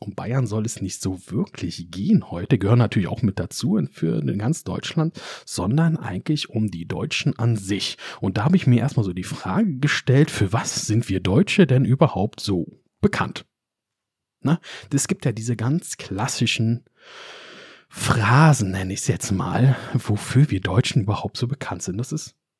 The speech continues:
Qualität, Präzision, die allseits beliebte Pünktlichkeit,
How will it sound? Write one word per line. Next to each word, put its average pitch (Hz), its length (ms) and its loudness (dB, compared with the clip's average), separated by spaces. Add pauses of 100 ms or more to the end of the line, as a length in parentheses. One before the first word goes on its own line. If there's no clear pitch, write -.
(160)
Qualität, - 680 -4 (640)
Präzision, 101 880 -2 (380)
die 147 200 -4
allseits 147 480 4
beliebte 101 440 -2
Pünktlichkeit, - 1200 0